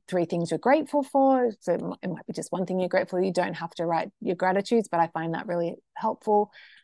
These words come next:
So I write my gratitudes, then I, um, ask myself how I want the day to go in terms of my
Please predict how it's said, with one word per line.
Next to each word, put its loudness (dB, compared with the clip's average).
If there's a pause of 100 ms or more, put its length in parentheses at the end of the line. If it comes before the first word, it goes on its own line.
(140)
So 0
I 6
write 4
my -4
gratitudes, 4 (100)
then -2
I, -2 (160)
um, -6 (100)
ask 0
myself -2
how -2
I 2
want -2
the -4
day 0
to 0
go 0
in -2
terms -6
of -4
my -6